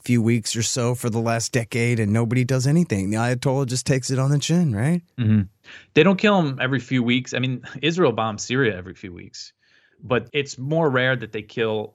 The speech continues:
Speaker 2: actually kill Iranian I R G C guys, but it does
Speaker 1: Yeah.
Speaker 2: happen. I remember it happened last spring, and then it, it's happened a few times now 'cause they've really ramped up the airstrikes in Syria. So I think that is part of the thinking, you know, and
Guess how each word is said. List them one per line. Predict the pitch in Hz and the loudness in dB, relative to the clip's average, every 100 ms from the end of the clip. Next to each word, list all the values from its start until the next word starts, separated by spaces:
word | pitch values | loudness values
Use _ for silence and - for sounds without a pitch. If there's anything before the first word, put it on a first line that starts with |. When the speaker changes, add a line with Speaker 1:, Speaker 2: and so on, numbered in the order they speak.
| - | -12
Speaker 2:
actually | - 117 | -10 -10
kill | - 110 | -4 -4
Iranian | 101 98 101 101 98 | -4 -6 -6 -6 -8
I | 95 98 | -6 -4
R | 98 | -4
G | 98 | -6
C | - 113 | -6 -2
guys, | 104 90 | 0 -2
but | - | -4
it | 101 | -4
does | 120 110 | 0 2
Speaker 1:
Yeah. | 110 | 2
Speaker 2:
happen. | 107 95 | 2 0
I | 95 | -6
remember | 104 107 | -6 -4
it | 98 | -4
happened | 101 104 | -4 -6
last | 101 95 | -10 -10
spring, | - - 139 135 113 | -6 -2 0 0 -4
and | 107 | -8
then | 101 | -10
it, | 95 | -12
it's | - - | -12 -4
happened | 107 107 | -4 -6
a | - | -12
few | 104 | -12
times | 95 98 92 | -10 -10 -6
now | 107 98 | -6 -6
'cause | 101 | -4
they've | 104 98 | -4 -2
really | 113 110 | 0 0
ramped | 98 104 104 | -2 -4 -4
up | 104 95 | -4 -4
the | 98 | -6
airstrikes | 95 101 - 92 - | -4 -4 -2 -4 -6
in | 95 | -10
Syria. | - 98 104 92 - - - - - | -8 -4 -2 -4 -8 -16 -20 -20 -4
So | - 156 | 2 4
I | 180 | 4
think | 180 180 151 - - _ _ _ _ _ _ - 113 | 2 0 -2 -6 -20 _ _ _ _ _ _ -20 -4
that | 139 147 | -2 0
is | 143 | -2
part | - 147 | -2 -2
of | 143 | -2
the | 127 | -4
thinking, | 139 170 127 117 123 123 _ _ | -8 -8 -8 -12 -16 -20 _ _
you | - | -12
know, | 117 110 110 - _ _ _ _ _ _ | -8 -8 -10 -14 _ _ _ _ _ _
and | - 127 127 123 123 | -6 -2 0 -2 -4